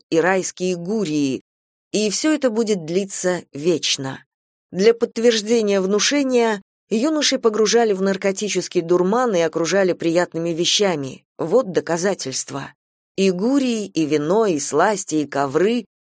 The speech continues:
всё реально и доступно. Надо только быть послушным, выполнить приказ, убить кого-то, а потом умереть. Умирать не страшно, хотя сам старец умирать совершенно не торопился —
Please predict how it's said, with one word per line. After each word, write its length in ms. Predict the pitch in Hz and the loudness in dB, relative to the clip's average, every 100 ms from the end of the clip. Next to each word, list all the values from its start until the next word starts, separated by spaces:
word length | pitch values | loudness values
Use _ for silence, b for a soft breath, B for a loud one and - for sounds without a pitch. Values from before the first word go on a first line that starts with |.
| _ | _
всё 260 | - 220 240 | 2 4 6
реально 520 | 214 220 233 214 202 | 6 4 2 0 0
и 40 | |
доступно. 800 | 190 196 - 269 - 147 135 - _ _ _ _ _ | 0 -2 -2 -6 -6 -6 -8 -10 _ _ _ _ _
Надо 280 | 208 269 262 | 0 2 2
только 280 | 294 277 247 | 2 2 2
быть 320 | 220 262 - - | 2 -2 -6 -6
послушным, 800 | - 220 269 311 277 - 151 - - _ | -2 -2 0 -2 -2 -4 -6 -6 -16 _
выполнить 600 | 160 214 196 185 175 165 - | 0 2 2 0 0 -4 -2
приказ, 580 | 175 - 277 269 - - | -4 0 -2 0 -4 -4
убить 360 | 180 180 269 - | -2 0 -2 -2
кого-то, 560 | 233 220 226 214 202 - | 0 2 2 0 -6 -4
а 120 | 185 | -4
потом 480 | 185 196 302 285 277 _ _ - | -2 -2 -2 -2 -6 _ _ -2
умереть. 640 | 262 220 147 135 - - _ _ _ _ _ _ | 0 2 0 -2 -6 -12 _ _ _ _ _ _
Умирать 480 | 180 180 175 196 190 | 2 4 4 4 0
не 140 | 190 | -2
страшно, 640 | 185 254 254 - 151 135 - _ _ _ - | 0 0 0 -2 -4 -8 -12 _ _ _ -2
хотя 280 | 233 262 277 | 2 2 2
сам 220 | 311 294 | 2 0
старец 400 | - 262 240 196 | 0 2 2 0
умирать 360 | 196 202 220 - | -2 0 -2 0
совершенно 480 | 190 180 - 262 | 0 0 0 0
не 160 | 185 170 | -2 -2
торопился — 800 | 180 170 170 170 147 - 147 | 0 0 0 -2 -2 -2 -6